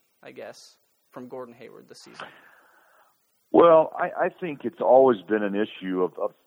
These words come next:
Speaker 2: of, of people have questioned that. I think it's a good question and one we can kick around. It's about, you know, leadership sometimes is, is probably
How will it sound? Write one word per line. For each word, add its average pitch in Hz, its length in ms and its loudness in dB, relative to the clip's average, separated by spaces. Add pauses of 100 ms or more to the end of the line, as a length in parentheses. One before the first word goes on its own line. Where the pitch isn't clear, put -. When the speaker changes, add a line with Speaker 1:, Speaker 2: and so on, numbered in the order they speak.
(120)
Speaker 2:
of, 101 160 -8
of - 160 -8
people 120 280 -8
have - 120 -10
questioned 101 520 -6
that. 117 200 -4 (120)
I 90 80 -8
think 104 160 -8
it's - 140 -10
a 87 160 -20
good 113 140 -4
question 107 480 0
and 90 120 -10
one 101 200 -4
we 95 100 -10
can 85 200 -20
kick - 180 -14
around. 90 480 0
It's - 180 -12
about, 87 360 -2 (340)
you 117 80 -8
know, 110 160 -6 (440)
leadership 135 580 -8
sometimes 104 500 -2 (1120)
is, 104 300 0 (360)
is 101 200 -6 (720)
probably 113 720 -4